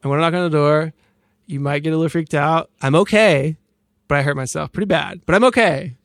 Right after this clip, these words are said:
Um, knocked on the door. She opened it and just flipped.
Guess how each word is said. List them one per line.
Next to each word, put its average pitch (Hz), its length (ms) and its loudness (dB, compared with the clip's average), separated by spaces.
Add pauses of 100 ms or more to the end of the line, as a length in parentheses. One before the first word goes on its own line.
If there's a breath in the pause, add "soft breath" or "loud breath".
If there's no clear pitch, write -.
(560 loud breath)
Um, 147 580 2
knocked 151 200 -2
on 185 80 0
the 175 100 2
door. 156 300 4
She 151 220 -2
opened 147 240 0
it 147 160 0
and 131 160 -4
just 127 400 -6
flipped. 131 1000 -2